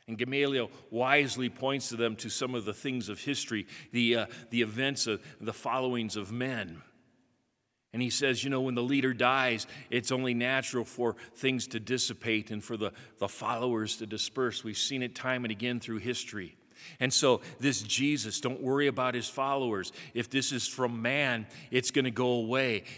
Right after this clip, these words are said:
It's gonna fall apart. But if it's from God, there's nothing you can do to stop it.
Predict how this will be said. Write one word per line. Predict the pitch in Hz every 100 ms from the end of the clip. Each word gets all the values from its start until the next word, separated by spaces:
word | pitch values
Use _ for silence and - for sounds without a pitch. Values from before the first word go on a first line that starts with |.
| -
It's | 117 -
gonna | 127 120
fall | - 127 117
apart. | 107 - 131 120 101 - - -
But | 131 123
if | 127 120
it's | 120 110
from | - 123 117
God, | 107 131 139 113 - -
there's | 120 139 107
nothing | 123 131 131 123
you | 123 123
can | 123 113
do | 120 113
to |
stop | 104 - - 156 156 -
it. | - -